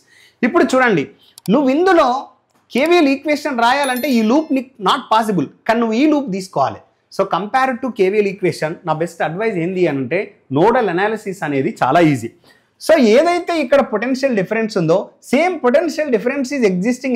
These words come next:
across A and B terminals. మరి A and B terminals దగ్గర ఉన్న వోల్టేజ్ ఏంటిది? Thevenin's voltage. అంటే V equal to వీటీహెచ్ అని మనం పిలుస్తామా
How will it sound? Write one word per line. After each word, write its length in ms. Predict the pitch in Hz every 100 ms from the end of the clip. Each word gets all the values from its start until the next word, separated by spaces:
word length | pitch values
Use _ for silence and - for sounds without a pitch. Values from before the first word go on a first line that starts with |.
| 185
across 280 | 220 240 - 170
A 20 | 208
and 120 | 214 185
B 80 | 214 160
terminals. 440 | 185 185 160 208 - - 196
మరి 140 | 214 220
A 20 | 311
and 120 | 311
B 80 | 302 269
terminals 320 | 208 262 285 240
దగ్గర 140 | 240 240
ఉన్న 100 | 208
వోల్టేజ్ 320 | 185 233 254 220
ఏంటిది? 220 | 208 226 220 _ 147
Thevenin's 460 | 151 233 254 247 208
voltage. 320 | 190 190 180 - _ _
అంటే 140 | 156 185 175
V 100 | 277
equal 260 | 269 247 233
to 40 | 220
వీటీహెచ్ 420 | 202 208 208 208 196
అని 80 | 190
మనం 120 | 170 165
పిలుస్తామా 420 | 190 190 190